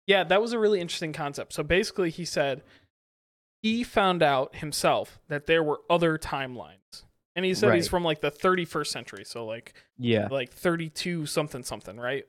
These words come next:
Speaker 1: Like, crazy, you know, hundred years in the future, thousand years in the future. Sorry, thousand years in the future.
Speaker 2: Yeah.
Speaker 1: He found out there's these other timelines.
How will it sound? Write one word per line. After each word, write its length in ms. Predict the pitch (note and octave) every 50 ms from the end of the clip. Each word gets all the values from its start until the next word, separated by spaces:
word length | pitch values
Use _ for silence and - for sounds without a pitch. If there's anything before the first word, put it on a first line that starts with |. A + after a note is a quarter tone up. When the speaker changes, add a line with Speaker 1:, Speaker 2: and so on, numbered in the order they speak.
| _
Speaker 1:
Like, 260 | - D3+ C3+ B2+ - _ - _ _ _ _
crazy, 580 | - A3 A#3+ A#3 G#3+ F#3+ G3 F#3+ F3+ D#3+ D#3 C#3+ _ _
you 120 | F3+ F3
know, 80 | E3 C#3+
hundred 280 | D3 - F#3+ F3+ E3+ E3
years 220 | D#3 D#3 D#3 D3
in 60 | D3+ C#3
the 40 |
future, 280 | C3 - C#3+ C#3 C#3 - _
thousand 400 | - E3+ D#3+ G3+ A3 F#3+ E3+ D#3 C#3+
years 180 | C3+ C#3 C#3
in 60 | D3
the 60 | C3 B2+
future. 280 | - C3 B2 - B2
Sorry, 300 | - - D#3 D#3 C#3 B2 -
thousand 420 | - E3+ D#3+ G3 G#3+ G3 F3+ E3+
years 200 | D#3+ D#3 D#3 D3 -
in 40 | C3+
the 40 | C3+
future. 360 | - B2 B2 - B2 B2+ - _ -
Speaker 2:
Yeah. 320 | A#2+ A2+ G#2+ G#2 G2+ G#2 - _
Speaker 1:
He 80 | - A3
found 200 | - A#3 G#3 G3+
out 140 | F#3+ F3 E3
there's 140 | E3+ D#3+ D3+
these 120 | D3 C#3 C#3+
other 180 | C#3 C3 A3 A3
timelines. 560 | - - C3+ B2 A2 D#2+ E2+ - - - _